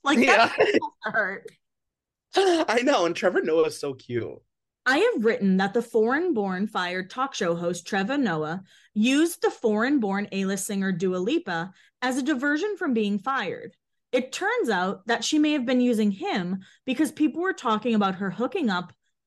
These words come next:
Speaker 1: with Chris Martin, who used to be married to the <laughs> actress slash snake oil salesperson Gwyneth Paltrow.
Speaker 2: <laughs> They get paid to promote.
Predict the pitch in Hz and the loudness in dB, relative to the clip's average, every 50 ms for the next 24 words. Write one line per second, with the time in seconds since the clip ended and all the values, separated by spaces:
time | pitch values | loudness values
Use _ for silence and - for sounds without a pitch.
0 | _ _ _ _ - 208 240 254 247 254 - - - 277 381 381 - - 240 214 | _ _ _ _ -2 0 2 2 2 0 -6 -8 -4 -4 -4 -2 -2 -2 -2 -2
1 | 190 185 - 190 190 190 214 208 233 233 220 214 233 226 - 247 285 294 269 226 | -2 -2 -2 0 0 0 0 0 0 0 0 0 0 -2 -4 -4 -4 -2 -2 -2
2 | 196 180 180 185 185 185 185 190 185 190 _ _ _ _ _ _ _ - - - | -2 -2 -4 -6 -6 -4 -4 -6 -6 -8 _ _ _ _ _ _ _ -10 -6 0
3 | - 302 269 285 - - 294 262 - - - 202 208 208 - - 247 240 233 - | 2 2 2 2 4 2 2 0 0 -6 -6 -4 -4 -4 -2 0 0 0 0 0
4 | - 220 208 208 214 208 202 - _ - - - - 220 208 208 196 - 220 214 | -4 -2 -2 0 -2 -2 -4 -8 _ -18 -14 -6 -4 -2 -2 -2 -2 -2 -2 0
5 | 214 214 220 214 - - 180 175 180 165 170 - 190 180 165 - 185 185 190 - | 0 0 -2 -4 -6 -6 -6 -6 -6 -8 -6 -4 -4 -4 -2 -2 -4 -4 -4 -6
6 | - 165 156 156 160 165 - - - - 151 - - 143 120 127 170 190 - _ | -6 -6 -4 -4 -6 -8 -10 -14 -14 -14 -14 -10 -8 -6 -4 -4 -4 -6 -8 _
7 | _ _ _ _ _ _ _ _ _ - 214 202 - - _ _ _ _ _ _ | _ _ _ _ _ _ _ _ _ -10 -8 -8 -8 -10 _ _ _ _ _ _
8 | _ _ _ _ _ _ - 392 - - _ _ _ _ _ _ _ _ _ _ | _ _ _ _ _ _ -6 -6 -6 -6 _ _ _ _ _ _ _ _ _ _
9 | _ _ _ - 208 196 226 214 - 202 208 214 226 208 - 302 - 285 220 165 | _ _ _ 2 2 2 2 -2 0 -2 -2 -2 -2 0 -2 0 0 0 0 0
10 | 117 90 71 - | 0 -2 -4 -6